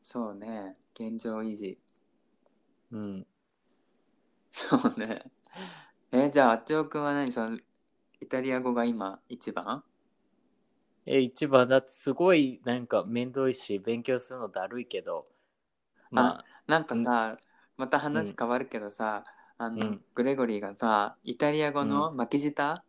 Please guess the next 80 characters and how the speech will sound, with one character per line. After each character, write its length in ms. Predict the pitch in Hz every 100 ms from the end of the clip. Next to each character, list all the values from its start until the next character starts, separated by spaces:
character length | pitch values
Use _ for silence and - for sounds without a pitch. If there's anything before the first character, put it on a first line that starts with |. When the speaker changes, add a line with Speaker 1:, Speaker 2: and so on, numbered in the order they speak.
| _ -
Speaker 1:
が 120 | 113
で 120 | 113
き 140 | 120
な 120 | 120 104
い 40 |
っ 20 |
て 200 | 98 101
言 100 | 98
っ 60 | 110
て 60 | 101
た。 80 |
Speaker 2:
う 120 | - -
ん。 40 |
う 20 |
ん。 40 | _
Speaker 1:
フ 120 | 139
ラ 140 | 160 180
ン 60 |
ス 120 | 180
語 140 | 165 165
の 320 | 175 156 - -
R 360 | 131 131 120 104
は 220 | 113 110
で 100 | 104
き 140 | -
る 100 | 107
け 140 | 98 101
ど、 320 | 113 107 92 -
<laughs> 720 | - - - - - - -
イ 80 | 127
タ 120 | 143
リ 140 | 147
ア 80 | 143
語 140 | 139
の 320 | 139 147 113 - _ _
巻 220 | 117 107 117
き 20 |
舌 220 | 117 113
が 100 | 110
で 140 | 107
き 140 | 101 110
な 100 | 92
い 40 |
っ 20 |
て 180 | 92 -
言 20 |
っ 40 | -
て 140 | -
た。 120 | - - _ -
Speaker 2:
何？ 220 | 196 123
フ 180 | - 127
ラ 160 | 165
ン 60 | 214
ス 140 | -
語 120 | 208 202
の 260 | 202 202
R 180 | 185 120
っ 20 |
て 160 | - 104
あ 100 | 95
の、 280 | 95 92 - _ _ _ _ _ _ _
も、 300 | 107 98 -
も 180 | 113 110
は 300 | 110 120 156
み 140 | 147 -
た 100 | 95
い 60 |
な 80 | 90
や 120 | 139
つ？ 40 | 139
Speaker 1:
そ 120 | 127
う 40 |
そ 160 | 123 120
う 40 |
そ 140 | - 110
う 20 |
そ 0 |
う 40 |
そ 140 | -
う。 60 | 104